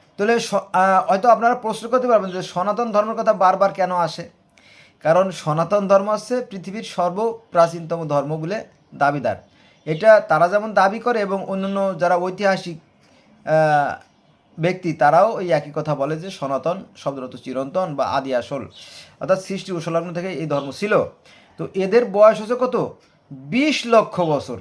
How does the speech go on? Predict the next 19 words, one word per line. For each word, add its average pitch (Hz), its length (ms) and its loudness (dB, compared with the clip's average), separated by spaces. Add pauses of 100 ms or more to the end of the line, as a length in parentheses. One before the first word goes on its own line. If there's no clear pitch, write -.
(140)
ওরে 180 140 -6
বাপ 92 600 -10
রে 98 120 -20
বাপ। - 120 -20 (600)
আর 156 140 0
ইসলাম 196 300 0
ধর্ম 226 140 -2
বয়স 233 220 0
কত? 226 120 -4
দশ 185 340 4
হাজার 160 180 0
বছর। 104 260 -10 (1400)
ইসলাম 180 340 0
ধর্ম 208 140 -2
বয়স 233 280 2
মাত্র 233 160 -8
দশ 185 300 2
হাজার 156 200 -2
বছর 123 260 -8